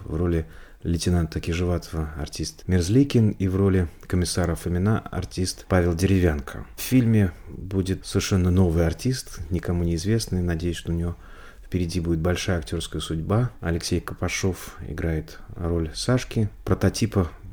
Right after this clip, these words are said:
Петра Клыпы "Брестской крепости". Проекту уже два года, и вот сейчас он уже на стадии завершения. Выходит сайт в эти праздничные дни, сайт Брестской крепости,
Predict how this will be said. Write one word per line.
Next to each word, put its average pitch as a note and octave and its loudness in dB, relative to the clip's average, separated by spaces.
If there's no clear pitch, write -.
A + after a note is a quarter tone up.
Петра F2 0
Клыпы D2+ -2
"Брестской E2 -4
крепости". - -8
Проекту A2 2
уже F#2+ 4
два F#2+ 4
года, A#2 6
и E2 -2
вот F2+ 0
сейчас G#2 -2
он F2+ 0
уже F2 0
на F2 0
стадии E2+ -2
завершения. G#2 2
Выходит F2+ 0
сайт B2+ 2
в G2+ -2
эти A2 0
праздничные G2+ 4
дни, G2 2
сайт - -2
Брестской E2 -2
крепости, A2 -2